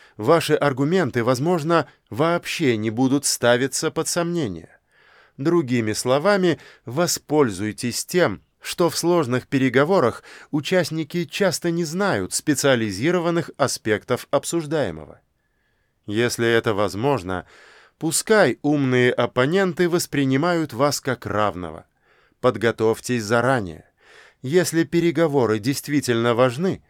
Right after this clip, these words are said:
и вам нужно выиграть, стоит уделить время тому, чтобы поднатореть в теме. Изучите ее до того, как соберетесь высказываться. Если у вас не хватает знаний,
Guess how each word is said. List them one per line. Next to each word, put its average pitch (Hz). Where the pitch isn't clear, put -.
и 143
вам 175
нужно 180
выиграть, 120
стоит 135
уделить 131
время 120
тому, 123
чтобы 165
поднатореть 139
в -
теме. 95
Изучите 139
ее 120
до 113
того, 127
как 165
соберетесь 131
высказываться. 98
Если 165
у 160
вас 156
не 139
хватает 156
знаний, 139